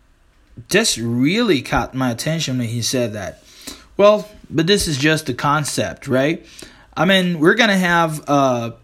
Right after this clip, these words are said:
more listening, so pay attention and stay tuned. This is English Black Friday. Today we're talking about African American vernacular English from different perspectives. Check it out.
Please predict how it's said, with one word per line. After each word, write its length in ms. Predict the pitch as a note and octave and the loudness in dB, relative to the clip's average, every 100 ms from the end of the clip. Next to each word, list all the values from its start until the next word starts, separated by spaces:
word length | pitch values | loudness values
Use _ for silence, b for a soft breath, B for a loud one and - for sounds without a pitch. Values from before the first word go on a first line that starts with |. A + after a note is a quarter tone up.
| _ | _
more 440 | C3+ D3+ F#3+ F#3 | 2 4 6 4
listening, 600 | D3+ E3 E3+ G3+ G#3+ A3 | 4 2 2 0 0 0
so 460 | A3 - D#3+ D3 D3 | -2 -4 2 2 2
pay 340 | C3 - C#3 | 0 2 2
attention 500 | E3+ F3+ F3+ F#3 F#3 | 4 2 0 0 0
and 100 | E3 | -2
stay 360 | A#2 - C3 C#3 | -2 0 2 2
tuned. 340 | - D3+ C3+ | 0 -4 -2
This 160 | B2 B2+ | -2 -2
is 160 | A#2 - | -4 -4
English 420 | D#3 F3+ F#3 - | -2 0 0 2
Black 280 | E3 E3 D#3 | 2 0 0
Friday. 520 | D#3 D#3+ D3+ C#3+ C3 B B - | 2 4 4 2 -2 B B -2
Today 340 | D3+ E3 F#3+ | 2 4 4
we're 160 | F3+ C3 | 2 0
talking 340 | E3 E3 D#3+ | 0 0 -2
about 320 | D3 D3 C#3+ - | 0 0 0 -2
African 460 | D3+ E3 F3+ F3 F3 | -2 -2 -4 -2 -2
American 500 | D#3 D3+ D3 D3+ C3+ | 0 0 -2 -4 -2
vernacular 760 | D3 C3+ C#3+ E3 - E3+ D#3 | -2 0 -2 -2 -2 -2 -2
English 500 | D#3 F3+ D#3 A2 - B B B | -2 -2 -2 -4 -8 B B B
from 380 | - A3 G3+ C#3+ | -2 0 0 2
different 480 | F3+ F#3+ G3+ F#3 | 0 0 -4 -4
perspectives. 1200 | F#3+ F#3 - - - F#3 F#3 - C#3+ G#2+ A2 - b b b | -2 -2 -2 -10 -2 -2 -2 -2 -2 -2 -6 -8 b b b
Check 260 | - D3 C#3+ | -2 -2 0
it 80 | C3 | -2
out. 460 | G#2+ E2 - - | -2 -6 -12 -16